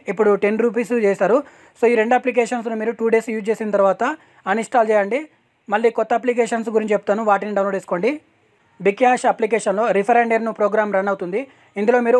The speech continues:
ఒక్క రిఫర్కి లెవెన్ రూపీస్ అయితే ఎర్న్ చేసుకోవచ్చు. ఈ అప్లికేషన్ డౌన్లోడ్ చేసుకున్న వెంటనే మీకు టెన్ రూపీస్ సైన్ అప్ బోనస్ వస్తుంది. మీరు ఒక నలుగురిని రిఫర్ చేస్తే ఫార్టీ ఫోర్ రూపీస్ అమౌంట్ అయితే వస్తుంది. ఫిఫ్టీ రూపీస్ అయిన తర్వాత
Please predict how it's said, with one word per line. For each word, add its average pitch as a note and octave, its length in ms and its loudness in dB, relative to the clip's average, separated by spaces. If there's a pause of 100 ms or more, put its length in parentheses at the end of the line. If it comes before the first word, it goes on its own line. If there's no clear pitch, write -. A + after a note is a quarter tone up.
ఒక్క A#3+ 220 2
రిఫర్కి A#3+ 400 -2
లెవెన్ A3 240 -2
రూపీస్ G#3+ 260 -4
అయితే G#3 180 0
ఎర్న్ G3+ 140 0
చేసుకోవచ్చు. F#3+ 380 0 (380)
ఈ - 100 2
అప్లికేషన్ B3 480 0
డౌన్లోడ్ A#3 220 -2
చేసుకున్న A3+ 340 -2
వెంటనే A3 300 -2
మీకు G#3+ 180 2 (380)
టెన్ G#3+ 200 4
రూపీస్ A3+ 260 2
సైన్ A3 160 2
అప్ G#3+ 80 -2
బోనస్ A3 220 0
వస్తుంది. G3 320 -4 (640)
మీరు A3+ 160 4
ఒక A#3+ 120 2 (120)
నలుగురిని A#3 460 -2
రిఫర్ A#3 240 0
చేస్తే C4 240 0 (160)
ఫార్టీ A3+ 240 0
ఫోర్ A#3 180 0
రూపీస్ B3 260 -8
అమౌంట్ A3 200 -4
అయితే G#3 160 2
వస్తుంది. G#3 340 -4
ఫిఫ్టీ A#3+ 280 -2
రూపీస్ A#3 260 -2
అయిన A3+ 180 -4
తర్వాత G#3+ 200 4